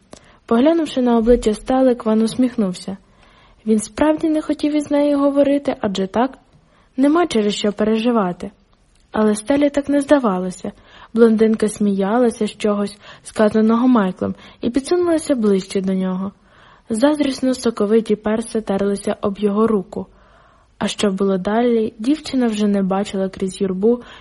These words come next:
біля барної стійки. «Тут завжди стільки людей?» запитала Стела. «Та ні». Квант почесав короткого їжачка на голові і порозминав шию.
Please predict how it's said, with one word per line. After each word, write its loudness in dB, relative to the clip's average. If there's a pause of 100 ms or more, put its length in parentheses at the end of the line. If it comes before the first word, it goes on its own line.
(100)
біля 2
барної -2
стійки. -8 (680)
«Тут 2
завжди 4
стільки 0
людей?» 0 (220)
запитала -2
Стела. -8 (760)
«Та 0
ні». 0 (640)
Квант 2
почесав -2
короткого 0
їжачка -2
на 0
голові 0
і -4 (320)
порозминав 2
шию. -6